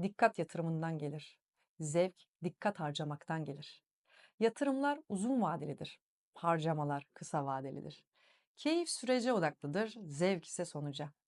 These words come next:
Keyif uzun vadeli bir hedefe doğru ilerlemektir. Zevk, çaba harcamadan bir hedefe ulaşmaktır. Bizim amacımız günlük hayatımızdaki keyfi en üst düzeye çıkarmaktır. Herkesin yapmaya çalıştığı tek şey budur.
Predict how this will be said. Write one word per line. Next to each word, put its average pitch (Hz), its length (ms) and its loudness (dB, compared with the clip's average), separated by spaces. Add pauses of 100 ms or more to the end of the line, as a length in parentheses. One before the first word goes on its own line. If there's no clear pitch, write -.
(420)
Keyif 233 420 2
uzun 240 340 0
vadeli 214 340 4
bir 175 80 0
hedefe 175 400 0
doğru 147 200 0
ilerlemektir. 143 680 -2 (540)
Zevk, 214 340 2 (220)
çaba 208 240 0
harcamadan 196 580 4
bir 165 80 2
hedefe 160 260 0
ulaşmaktır. 156 760 -6 (260)
Bizim 285 200 0
amacımız 175 520 -2
günlük 226 280 0
hayatımızdaki 165 640 0
keyfi 175 500 -6
en 226 140 2
üst - 200 -4
düzeye 156 280 -4
çıkarmaktır. 151 680 -8 (480)
Herkesin 180 560 0
yapmaya 185 380 0
çalıştığı 165 600 -6 (140)
tek 240 240 -6
şey 135 320 -6 (100)
budur. 160 340 -2